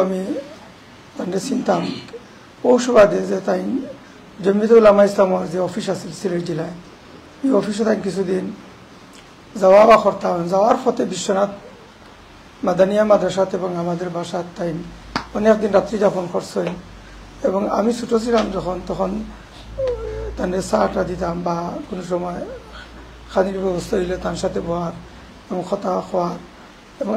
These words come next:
আমাদেরকে অত্যন্ত স্নেহ করতা, বাতিজার মতো আমরা এর মাতে, আমরা মনে করতাম আমরা এক চাচা। তো এই যে একটা সম্পর্ক আছে, আমার জীবনে আমি যতটুকু তাকে দেখছি, আমার কাছে লাগ-, ওখানে আমি মনে করি একজন অলি আসলাম।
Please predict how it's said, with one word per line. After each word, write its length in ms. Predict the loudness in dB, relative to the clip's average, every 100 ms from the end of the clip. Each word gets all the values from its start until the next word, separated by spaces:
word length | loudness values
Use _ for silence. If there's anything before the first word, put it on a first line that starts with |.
| 2
আমাদেরকে 400 | 4 4 2 2 0
অত্যন্ত 320 | 2 2 2 0 -2
স্নেহ 200 | 2 4 4 2
করতা, 240 | -8 -10 -10 -16 -20 -20 -20 -20 -20 -20 -4 0
বাতিজার 400 | 2 8 8 6
মতো 140 | -2 -2 -2
আমরা 140 | -2 -2
এর 60 | -4
মাতে, 140 | -4 -2
আমরা 140 | 2 2
মনে 120 | 2 -2
করতাম 180 | -2 -2 -2
আমরা 120 | -4
এক 180 | -6 -8
চাচা। 260 | -10 -10 -14 -16 -20 -20 -20 -20 -10
তো 60 | 2 6
এই 80 | 8
যে 40 | 6
একটা 140 | 4 0 0
সম্পর্ক 340 | 2 2 6 6
আছে, 200 | 6 0 -4 -6 -16 -18 -18 -18 -18 -20 -20 -20 -2 2
আমার 200 | 6 6 6
জীবনে 320 | 4 6 8 6 4 -12 -16 -2 0
আমি 120 | 2 0
যতটুকু 340 | -2 -4 0 4
তাকে 180 | 4 4 0
দেখছি, 280 | -2 -4 -8 -8 -2
আমার 160 | 0 2
কাছে 160 | 2 2
লাগ-, 200 | 2 0 -4 -2
ওখানে 200 | 4 6 6
আমি 100 | 4
মনে 120 | 2 0
করি 120 | -4 -6
একজন 180 | -2 0 2
অলি 140 | 0 -2
আসলাম। 280 | -4 -8 -8